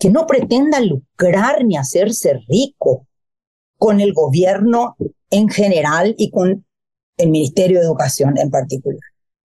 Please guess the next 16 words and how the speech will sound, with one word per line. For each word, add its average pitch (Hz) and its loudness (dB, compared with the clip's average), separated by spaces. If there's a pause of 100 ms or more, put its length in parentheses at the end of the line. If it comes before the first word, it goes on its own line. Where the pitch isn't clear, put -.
Y 214 2
volvemos 175 0
al 156 0
votante. - -4 (1120)
Estamos 165 0
en 180 2
manos 170 0
del 151 0
que 135 0
vota, 131 -2 (380)
que 147 -2
se 147 0
vota 143 0
a 156 2
los 156 -2
mejores. - -4